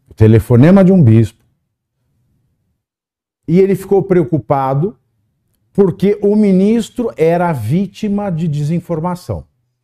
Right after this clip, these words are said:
O, o, o bispo era vítima de desinformação. Tá? Esse é o primeiro ponto. O segundo ponto é o descaramento.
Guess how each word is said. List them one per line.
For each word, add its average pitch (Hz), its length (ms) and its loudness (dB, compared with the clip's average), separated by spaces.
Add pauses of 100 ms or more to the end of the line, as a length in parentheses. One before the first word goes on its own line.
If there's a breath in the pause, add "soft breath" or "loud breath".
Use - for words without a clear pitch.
(100)
O, 117 80 -6
o, 135 300 0
o 131 40 -2
bispo 170 440 0
era 165 200 -4
vítima 185 560 -4
de 175 140 -4
desinformação. 165 920 -6 (1500)
Tá? 113 260 -8
Esse 175 240 0
é 190 40 0
o - 20 -4
primeiro 185 320 -2
ponto. - 340 -12 (560)
O - 40 -20
segundo 208 380 0
ponto 190 480 -2
é 98 220 -4 (1300)
o 101 80 -8
descaramento. 135 840 -6